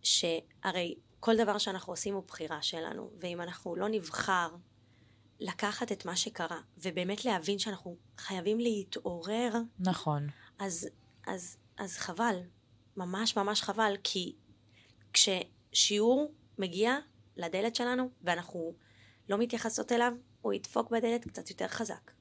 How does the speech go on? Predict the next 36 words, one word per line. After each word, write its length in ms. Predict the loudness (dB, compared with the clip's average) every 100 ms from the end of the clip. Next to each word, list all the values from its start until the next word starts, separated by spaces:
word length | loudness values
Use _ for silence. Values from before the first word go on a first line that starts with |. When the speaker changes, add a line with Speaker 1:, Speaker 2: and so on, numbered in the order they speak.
| _ -4
Speaker 1:
ואז 180 | 0 0
הוא 60 |
ידפוק 300 | -2 -6 -8 -20 -8 -2
עוד 160 | -2
קצת 280 | -2 -6 -6
יותר 180 | -6 -6
חזק, 340 | -6 -6 -6 -4
ובסוף 360 | -4 -4 0
הוא 60 | -2
יפרוץ 360 | 0 -2 -2
את 120 | -4 -4
הדלת, 380 | -4 -6 -8 -8
וככה 320 | -6 -6 -4
זה 100 | -2
עובד, 300 | -2 -2 -4 -6 -20 -20 -4
ככה 240 | -2 2
היקום 360 | 2 0 -2 -2
שלנו 320 | 0 0 -2
עובד, 200 | 0 -2 -2
ואנחנו 280 | -4 -4 -4
צריכות 400 | -4 -2 -2 0
להקשיב. 680 | -2 2 2 2 0 -6 -18 -20 -20 -20 -18 -18 -8 0
ומה, 320 | 4 4 2 -2 -6
אני 180 | -2 -2
רגע 200 | 0 0
רוצה 400 | 0 0 0 -2
שנייה 280 | -4 -2 -2
אולי 300 | 0 -2 0
להוריד, 600 | 2 2 2 2 0 0 -10 -14 -2
או 100 | 2
לנרמל 680 | 2 2 0 0 2 4 4
רגע 280 | 2 0 -2
את 160 | -4 -6
הנושא 720 | -6 -8 -10 -8 -4 -2 0
של 180 | 0 0
ההתעוררות. 720 | -2 -2 -2 0 -2 -4